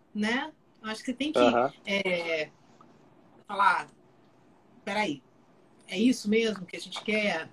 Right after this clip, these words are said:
Speaker 1: né? "Pô, será que não é melhor a gente estudar, fazer alguma outra coisa?" E foi super de-, tranquila e de boa, sabe? Foi importante também. Talvez se eu não tivesse parado, eu não teria vivido tudo que eu vivi, nem eu não estaria
Speaker 2: Sim.
Speaker 1: aqui,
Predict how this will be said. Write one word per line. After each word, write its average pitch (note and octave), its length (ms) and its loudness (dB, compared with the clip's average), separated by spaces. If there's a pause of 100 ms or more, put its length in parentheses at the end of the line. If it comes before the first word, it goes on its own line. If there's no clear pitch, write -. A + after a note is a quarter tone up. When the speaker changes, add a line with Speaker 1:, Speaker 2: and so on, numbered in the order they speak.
(420)
Speaker 1:
né? G#3 380 0 (180)
"Pô, A3 240 2
será A#3+ 200 -2
que B3 100 -4
não A#3+ 80 0
é A#3 80 0
melhor A3+ 280 2
a A3 40 0
gente G#3+ 280 -4
estudar, G#3+ 680 4
fazer G#3 180 -4
alguma G#3+ 240 -4
outra G#3+ 200 -6
coisa?" G#3 800 0 (360)
E E4 80 -4
foi - 260 -4
super F#4+ 300 -6
de-, - 140 -14
tranquila E4+ 580 0
e D4 40 0
de D#4+ 100 -2
boa, F3 480 2 (640)
sabe? G3 420 2
Foi D4 100 -2
importante C#4+ 580 -4
também. A3+ 280 -4
Talvez B3+ 260 -4
se D4 60 -10
eu C#4+ 40 -10
não C4+ 80 -10
tivesse B3+ 300 -2
parado, A3 880 0
eu G#3+ 140 -10
não A#3+ 100 -4
teria B3 280 -2
vivido A3+ 340 -12
tudo - 180 -16
que - 80 -2
eu A#3+ 80 0
vivi, A#3+ 720 0 (120)
nem A3+ 160 -4
eu A3+ 60 -6
não A#3+ 80 -6
estaria C4 440 0
Speaker 2:
Sim. C4 60 -10
Speaker 1:
aqui, - 280 -16